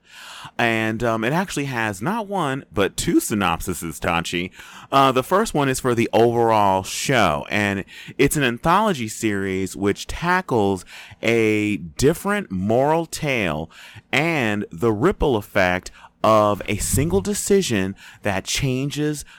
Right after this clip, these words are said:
the trajectory of an entire life. And so that's the overarching, because the show is an anthology series, but all the stories are interconnected.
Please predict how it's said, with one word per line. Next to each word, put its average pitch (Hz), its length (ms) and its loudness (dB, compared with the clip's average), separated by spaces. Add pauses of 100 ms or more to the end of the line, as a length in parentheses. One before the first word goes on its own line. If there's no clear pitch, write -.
(100)
the 107 100 0
trajectory 135 840 0 (240)
of - 140 2
an - 100 2
entire 90 680 2
life. - 580 -4 (640)
And 120 300 2
so 120 160 2
that's 131 320 0
the 139 220 -2
overarching, 110 840 0
because 104 320 -2
the 104 260 0
show 160 320 0
is 117 360 2
an 110 100 0
anthology 135 500 0
series, 87 400 -6
but 123 500 2
all 151 260 4
the 190 100 -6
stories 165 420 -4
are 117 140 -6
interconnected. 107 920 -6